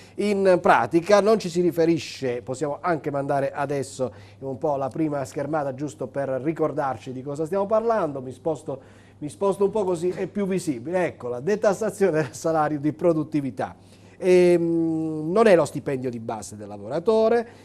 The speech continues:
eh, ma si riferisce a quella zona variabile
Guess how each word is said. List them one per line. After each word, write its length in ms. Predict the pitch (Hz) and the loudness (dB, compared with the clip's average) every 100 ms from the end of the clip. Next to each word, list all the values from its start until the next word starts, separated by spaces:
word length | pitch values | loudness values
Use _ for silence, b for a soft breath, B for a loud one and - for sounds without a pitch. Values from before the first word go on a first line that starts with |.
| B | B
eh, 320 | - 147 147 147 | -6 0 0 2
ma 240 | 175 185 - | 2 0 0
si 140 | - | -2
riferisce 380 | 180 180 156 147 | 0 2 0 -2
a 40 | |
quella 260 | 123 151 143 | -2 -2 -2
zona 320 | 131 135 123 117 | -2 -2 -4 -2
variabile 880 | 151 160 151 131 123 147 170 180 | 2 4 4 2 -2 4 4 4